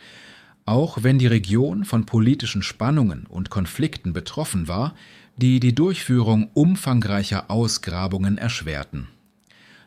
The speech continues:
Trotz dieser Herausforderungen setzte die internationale Gemeinschaft ihre Bemühungen fort,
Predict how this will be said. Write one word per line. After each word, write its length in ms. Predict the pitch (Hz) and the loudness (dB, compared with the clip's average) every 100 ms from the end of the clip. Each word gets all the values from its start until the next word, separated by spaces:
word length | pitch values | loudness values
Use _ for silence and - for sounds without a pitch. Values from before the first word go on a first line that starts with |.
| _ | _
Trotz 380 | - 113 147 - | -4 -2 -2 -2
dieser 260 | 123 110 98 | -2 0 0
Herausforderungen 1160 | 101 104 170 175 - 85 95 101 131 180 185 196 | 0 0 -2 -4 -4 -4 -4 -2 -2 -2 -6 -6
setzte 500 | 98 113 143 - 127 | -4 -4 -4 -4 -2
die 140 | 113 | -2
internationale 960 | 117 156 147 117 107 - 107 113 120 107 | 0 -2 0 0 0 -2 0 2 2 0
Gemeinschaft 800 | 92 90 113 170 - 131 - - | 0 -2 -2 -2 -4 -6 -6 -2
ihre 200 | 117 107 | 0 0
Bemühungen 640 | 95 98 120 175 131 73 | 0 2 4 4 4 0
fort, 520 | 64 - 110 95 - | -6 -6 -6 -6 -10